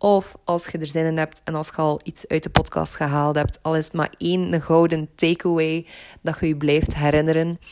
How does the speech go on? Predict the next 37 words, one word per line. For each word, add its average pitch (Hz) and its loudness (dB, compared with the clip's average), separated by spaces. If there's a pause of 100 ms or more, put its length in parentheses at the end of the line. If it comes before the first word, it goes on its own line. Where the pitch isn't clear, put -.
(440)
ehm, 151 -2 (180)
zou 165 0
ik 156 -6
het 170 -6
super - 0
hard 170 2
appreciëren 165 -2
dat 156 -6
je 160 -2
een 151 0
review 151 0
geeft 147 -6 (100)
op 151 -10
de 143 -8
podcast. 151 -6 (720)
Dus 165 0
een 165 0
aantal 156 0
sterretjes. 156 -2 (460)
En 151 -4
dan 156 -2
help 151 -4
je 160 -6
mij 147 -2
ook 151 -8
weer 147 -4
vooruit 143 -4
in 151 -8
het 147 -12
groeien 147 -6
van 143 -6
de 143 -8
podcast. - -6
En 151 -6
kan 147 -6
ik 143 -6
dit 143 -6